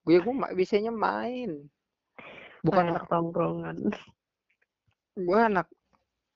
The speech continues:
Speaker 1: bukan anak tongkrongan sih, istilahnya apa ya? Suka di rumah,
Speaker 2: Anak
Speaker 1: tapi lama-lama kalau kayak gini mulu juga bosen.
Speaker 2: Mm-mm.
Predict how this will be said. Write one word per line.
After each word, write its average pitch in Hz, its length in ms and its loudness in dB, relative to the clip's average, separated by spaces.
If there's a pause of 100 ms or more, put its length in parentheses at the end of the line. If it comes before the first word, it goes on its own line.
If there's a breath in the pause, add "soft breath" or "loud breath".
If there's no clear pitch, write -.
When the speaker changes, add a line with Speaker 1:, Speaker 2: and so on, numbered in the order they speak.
(560)
Speaker 1:
bukan 170 280 -4
anak 143 160 -6
tongkrongan 139 560 -10
sih, 160 200 -10
istilahnya 160 400 -6
apa 151 140 -12
ya? 135 120 -12 (1040)
Suka 180 320 0
di 180 120 4
rumah, 165 340 4
Speaker 2:
Anak 170 100 -12
Speaker 1:
tapi 196 380 -2 (640)
lama-lama 165 480 0
kalau 185 260 2
kayak 160 180 2
gini 151 140 2
mulu 180 180 2
juga 151 280 4
bosen. 180 580 0 (500)
Speaker 2:
Mm-mm. 147 440 -4